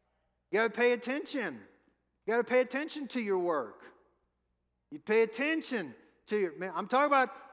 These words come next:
how do you, how do you train your perception? You don't have to be the smartest person in the world, but if you would pay attention, you could be a fantastic husband,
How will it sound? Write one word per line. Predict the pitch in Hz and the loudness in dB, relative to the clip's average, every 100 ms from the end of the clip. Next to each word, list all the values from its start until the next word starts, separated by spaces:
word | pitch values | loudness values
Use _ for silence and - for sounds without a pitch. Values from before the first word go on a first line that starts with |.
| - | 0
how | 226 277 | 2 2
do | |
you, | 269 277 196 | 2 -2 -4
how | 196 247 | -2 0
do | 262 | 0
you | 262 | -4
train | - 214 226 240 220 | -6 -4 0 0 0
your | 208 | -2
perception? | 214 185 220 226 226 - 139 107 - _ _ _ _ _ _ | -2 -2 0 0 -2 -6 -6 -8 -18 _ _ _ _ _ _
You | 214 | -2
don't | 294 | -2
have | 302 | 0
to | 294 | 0
be | 330 | 0
the | 285 | 0
smartest | - 240 240 214 - | -2 0 2 0 0
person | 226 214 208 | 0 0 -4
in | 196 | -4
the | 185 | -2
world, | 190 254 214 175 | 4 4 4 2
but | 202 - - - _ _ _ _ _ | -2 -2 -20 -20 _ _ _ _ _
if | 185 180 | -6 -2
you | 226 247 | -2 2
would | 233 226 - - _ _ _ | 2 2 -4 -18 _ _ _
pay | - 254 | 0 2
attention, | 269 - 254 277 220 139 98 _ _ _ _ _ _ _ _ _ _ _ _ _ _ _ _ - | 2 0 -6 -6 -6 -8 -8 _ _ _ _ _ _ _ _ _ _ _ _ _ _ _ _ -12
you | 196 | -10
could | 208 | -6
be | 185 202 | -2 -2
a | |
fantastic | 196 185 175 190 170 - 156 | 0 -4 -2 -4 -4 -6 -4
husband, | 160 127 117 | -4 -6 -12